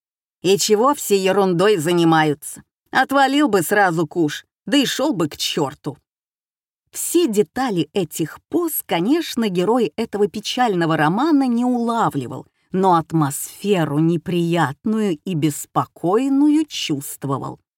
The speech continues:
Но особенно неприятная атмосфера создалась за последнее время,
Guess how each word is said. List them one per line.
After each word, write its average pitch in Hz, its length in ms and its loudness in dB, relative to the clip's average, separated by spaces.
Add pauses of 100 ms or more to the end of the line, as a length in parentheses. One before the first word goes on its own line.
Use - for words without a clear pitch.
(480)
Но 208 240 2
особенно 180 840 0
неприятная 170 880 0
атмосфера 170 840 -4
создалась 175 640 -2
за 170 160 -4
последнее 180 800 -4
время, 202 440 -6